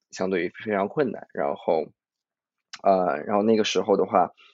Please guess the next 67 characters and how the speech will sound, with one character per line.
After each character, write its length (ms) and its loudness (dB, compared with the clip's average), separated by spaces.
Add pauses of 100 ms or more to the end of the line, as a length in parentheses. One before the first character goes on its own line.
(500)
嗯， 920 2 (2500)
然 180 0
后 100 6
包 220 6
括 180 2
像 240 -2
这 160 -2
个， 160 -2
其 160 -8
实 240 -4 (300)
他 100 -4
们 100 2
处 200 -8
在 160 0
一 100 -2
个 160 0
非 180 -2
常 280 -4 (380)
需 180 -2
要 100 4
大 240 0
力 120 2
融 340 -2
资 160 -8
的， 240 -2
就 100 -2
是 60 0
大 200 4
额 140 4
融 220 -2
资 160 -8
的 200 2
这 120 -8
个 240 -4
越 120 4
烧 220 4
越 100 6
快 280 0
的 120 0
这 100 -6
个 100 -4
阶 160 -2
段， 240 -6
因 100 -4
为 140 0
他 100 -6
们 240 -4
有 140 -4
很 180 -10
大， 240 0
他 140 -8
们 100 -2
作 100 2
为 140 2
直 160 -6
播 140 2
商， 180 -2
他 80 -4
们 80 -4
的 60 -4
服 180 -6
务 60 0
器 180 -6
成 180 -10
本 80 -10
很 100 -20
高。 200 -18